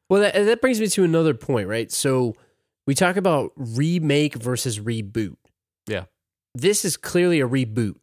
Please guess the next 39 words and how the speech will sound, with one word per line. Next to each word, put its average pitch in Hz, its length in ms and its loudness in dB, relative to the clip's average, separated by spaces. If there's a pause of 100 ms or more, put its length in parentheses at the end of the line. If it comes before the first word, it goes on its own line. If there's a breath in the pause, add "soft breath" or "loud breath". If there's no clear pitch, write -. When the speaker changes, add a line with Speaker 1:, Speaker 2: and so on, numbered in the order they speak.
(120)
Speaker 1:
because 123 240 -2
they've 120 180 -2
said 160 420 0
that 101 120 -4
it 101 140 -6
is, 95 280 -4
right? 98 120 -8
It's, - 260 -10
it 110 140 -10
doesn't 139 320 -2
really 135 200 0
have 120 300 -2
ties, 107 300 -4
at 127 100 -4
least 156 240 -2
that 156 140 2
I'm 151 160 2
aware 131 380 2
of, 107 180 -4
to 113 100 -8
the 104 100 -6
original 101 380 -6
Speaker 2:
That's, 113 180 -4
Speaker 1:
outside 123 280 2
Speaker 2:
no, 185 80 4
Speaker 1:
of 170 80 0
Speaker 2:
they've 165 140 2
out, 160 180 0
they've, 156 260 0
they've 175 180 0
outright 131 480 0
said 120 460 -2
that 92 240 -2
it's, - 320 -8
like, 98 140 -6
stands 101 360 -4
on 92 160 -2
its - 160 -12
own. 80 300 -12